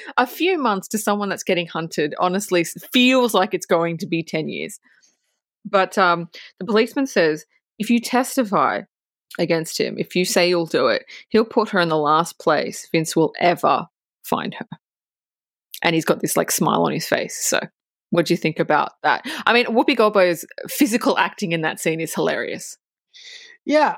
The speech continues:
Speaker 2: um, I really, re-, you, look, you just said it. Uh, so much of these opening scenes, you get to so, you get to know so much about the character of Dolores by the way that, uh, Whoopi Goldberg plays it from a physical aspect. The words that she uses, the,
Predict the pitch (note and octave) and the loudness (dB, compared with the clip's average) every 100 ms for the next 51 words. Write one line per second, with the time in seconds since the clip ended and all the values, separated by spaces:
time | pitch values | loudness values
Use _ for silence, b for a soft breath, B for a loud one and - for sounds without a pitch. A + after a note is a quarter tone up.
0 | - G3 G#3+ G#3+ G#3+ A3 - F#3+ F#3+ F#3+ | -4 2 4 4 2 -4 0 0 2 2
1 | B3+ C#4+ C#4+ C4+ A3+ A3 G#3 F#3 G3+ G#3+ | 4 4 2 2 2 2 2 -2 -2 -4
2 | G3 F#3+ C3 - D#3 E3 E3+ - E3 C3 | 2 2 2 -2 -2 2 0 2 0 0
3 | - _ _ F#3 E3 D#3+ E3+ - B3+ E4+ | -8 _ _ 0 2 2 0 0 2 2
4 | F4+ C4 G3 F#3 E3 F3 E3+ D3+ - E3 | 0 -2 2 2 4 2 0 -2 0 2
5 | D#3+ C#3 C3+ F3 A#3 G#3 F3 F#3+ E3+ D#3+ | 2 2 0 0 0 -2 0 2 2 0
6 | E3+ D#3+ F3+ G#3+ G#3+ G3 F3+ D#3 - F#3 | -6 -2 0 0 2 2 2 2 0 2
7 | G3 F#3+ E3 D#3+ D3+ E3+ E3 D#3 D3+ C#3+ | 2 2 2 2 2 2 2 0 -2 -2
8 | D3 D#3+ C#3+ C3+ - B B B B E3+ | 0 2 2 -2 -8 B B B B 2
9 | E3+ F3+ G3+ G#3 G3 F#3 - _ - F#3 | 4 4 4 4 2 0 -6 _ -4 2
10 | F3 D#3+ F3+ F#3 E3 F3 D#3+ E3+ E3 - | 2 2 2 2 4 2 4 2 2 2
11 | F3 E3 E3 - F3 E3 D#3 C#3+ - F#3 | 2 2 -2 0 0 2 2 -2 2 2
12 | F3 E3 D#3+ D#3 E3+ E3+ - B2 A#2+ _ | 2 0 2 4 4 2 -2 -2 -4 _
13 | B B B D#3 D3 G3 A3 A3+ G#3 A3 | B B B -4 4 4 4 0 0 2
14 | A3 G#3+ A3+ A3+ E3+ E3 D3+ | 2 4 2 2 0 2 2